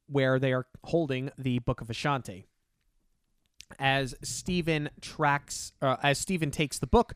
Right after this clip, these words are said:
Wanda takes America, who opens a multiversal portal.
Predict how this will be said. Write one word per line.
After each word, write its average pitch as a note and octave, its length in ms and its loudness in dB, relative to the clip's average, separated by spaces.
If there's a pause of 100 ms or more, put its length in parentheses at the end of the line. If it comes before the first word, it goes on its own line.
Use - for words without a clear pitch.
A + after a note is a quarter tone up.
(280)
Wanda D3 320 4
takes - 300 -2
America, F#3+ 540 2 (180)
who E3 160 6
opens F3 380 4
a C#3+ 100 2
multiversal D3 880 2
portal. B2+ 540 4